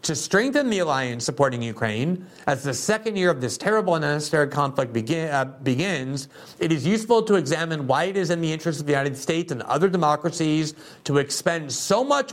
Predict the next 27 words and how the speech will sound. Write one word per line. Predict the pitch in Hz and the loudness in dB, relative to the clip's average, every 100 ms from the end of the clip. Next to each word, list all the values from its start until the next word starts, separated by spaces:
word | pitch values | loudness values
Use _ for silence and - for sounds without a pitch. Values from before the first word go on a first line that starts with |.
| 202 | 2
wealth | 240 185 131 156 - - _ _ _ _ _ _ _ _ _ _ _ - | 4 2 0 -4 -12 -20 _ _ _ _ _ _ _ _ _ _ _ -6
and | 180 | -4
to | 180 180 180 | -4 -2 -2
take | 208 | -2
so | - - 220 | -2 2 2
great | 208 208 214 208 | 4 2 2 2
a | 170 | 2
risk | 160 175 190 - - - _ _ _ _ | 4 2 0 -6 -14 -20 _ _ _ _
in | 180 175 | -2 -2
confronting | 175 180 175 175 170 175 165 165 165 160 - _ - | -2 -2 2 0 2 -2 0 0 0 -2 -8 _ -4
a | 170 | -2
nuclear | 170 160 160 147 | 0 2 0 2
power. | 139 110 104 | 0 0 -2
So | 175 | 0
they | 175 202 | 2 4
go | 196 170 | 4 2
on | 165 | 0
and | 151 147 | -2 -4
basically | 147 147 147 143 | -2 -2 0 2
recite | 143 131 131 | 2 2 4
all | 139 139 | 2 2
the | 147 147 | 0 0
pro-war | 135 127 135 | 2 4 4
arguments | 123 127 127 123 120 113 | 4 2 2 0 0 -2
that | - 113 107 98 98 - - - _ _ _ _ _ _ _ - | 0 2 2 2 -2 -8 -20 -20 _ _ _ _ _ _ _ 2
you're | 151 156 147 | 4 4 2
now | 139 131 | 2 0